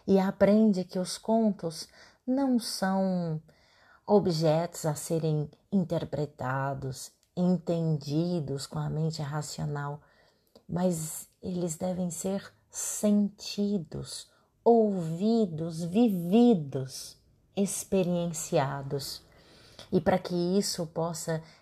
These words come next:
verdadeiramente ocorrer e despertar emoções, imagens internas, é importante que você pare de fazer o que você tá fazendo e ouça. Ouça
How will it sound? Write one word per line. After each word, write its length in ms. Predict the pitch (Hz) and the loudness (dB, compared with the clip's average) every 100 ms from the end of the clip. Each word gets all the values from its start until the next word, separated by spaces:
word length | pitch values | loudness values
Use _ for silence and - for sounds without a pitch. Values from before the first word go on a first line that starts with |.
| _ | _
verdadeiramente 960 | 160 190 214 220 220 214 185 180 175 170 | 0 2 4 2 2 2 0 -2 -4 -10
ocorrer 800 | 156 170 160 135 160 175 160 | -6 -4 -2 -2 0 0 0
e 60 | 143 | -4
despertar 1300 | 151 175 - - 185 160 - _ 170 175 185 160 - _ _ - _ - | -6 -6 -6 -8 -8 -8 -10 _ -6 -6 -6 -10 -14 _ _ -20 _ -2
emoções, 1400 | 160 170 - - - 170 180 175 170 160 156 151 - - _ - | -2 -2 -6 -10 -6 -4 -2 -4 -4 -2 -4 -4 -12 -18 _ -6
imagens 880 | 151 160 160 170 185 180 156 147 147 | -2 0 0 0 -2 -2 -2 -4 -6
internas, 760 | 143 - 147 165 180 196 - _ _ _ | -10 -8 -6 -4 -4 -6 -8 _ _ _
é 80 | 196 | 0
importante 720 | 202 202 202 - 190 196 190 | 0 2 -2 -4 -4 -4 -4
que 120 | - 175 | -8 -10
você 320 | 165 160 160 | -10 -10 -12
pare 360 | - 151 160 180 | -6 -2 -2 -4
de 120 | - | -8
fazer 280 | 208 190 214 | -8 -4 -4
o 40 | |
que 60 | - | -6
você 120 | 202 | -10
tá 160 | 185 | -10
fazendo 580 | 160 170 156 160 170 185 _ _ _ _ - | -14 -12 -10 -8 -8 -8 _ _ _ _ -4
e 120 | 254 | 2
ouça. 540 | 247 277 311 - - - _ _ _ - _ _ - | 4 4 0 -4 -14 -18 _ _ _ -20 _ _ -4
Ouça 560 | 208 202 - 196 180 | -2 -2 -4 -8 -8